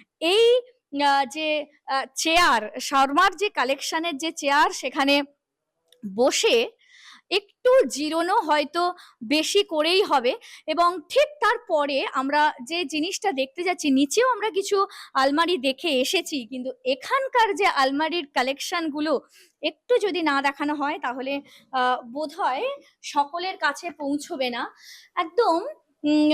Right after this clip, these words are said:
আমাদের এই জিনিসটা দেখে ঐতিহ্যবাহী কিছু লেখকের কথা,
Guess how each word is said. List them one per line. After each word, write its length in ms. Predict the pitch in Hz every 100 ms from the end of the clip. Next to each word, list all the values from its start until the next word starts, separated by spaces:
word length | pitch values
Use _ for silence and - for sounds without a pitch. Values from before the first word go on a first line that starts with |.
| 311
আমাদের 380 | 311 339 381 415 - -
এই 300 | 370 440 453
জিনিসটা 420 | 415 415 381 415
দেখে 360 | 320 320 330 339 -
ঐতিহ্যবাহী 920 | 359 392 427 427 453 403 359 311 415
কিছু 560 | 466 349 - 403 359 453
লেখকের 760 | 320 226 247 285 - 523 554 453
কথা, 420 | 339 339 339 311